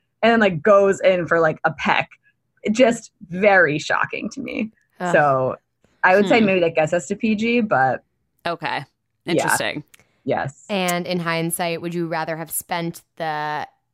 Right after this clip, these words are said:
Speaker 2: night or evening with friends, alone, or on this date?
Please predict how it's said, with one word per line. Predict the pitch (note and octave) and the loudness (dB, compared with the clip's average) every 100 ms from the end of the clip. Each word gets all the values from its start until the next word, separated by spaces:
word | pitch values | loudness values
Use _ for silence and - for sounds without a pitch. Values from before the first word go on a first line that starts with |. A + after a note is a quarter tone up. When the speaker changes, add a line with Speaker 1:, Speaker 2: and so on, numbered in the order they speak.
| - | -10
Speaker 2:
night | F3 D#3+ - - | -8 -6 -8 -8
or | F3+ | -8
evening | - D#3 C#3+ D3 A#3 - | -8 -12 -12 -10 -10 -8
with | F3+ E3 | -8 -8
friends, | - G3 F#3+ F#3+ F#3+ - | -6 -4 -2 -2 -4 -4
alone, | F3+ E3+ D#3+ D#3+ E3 | -4 -2 -2 -2 -4
or | D#3+ D#3+ | -4 -4
on | D#3 D3+ | -6 -6
this | D3+ | -10
date? | - - | -10 -14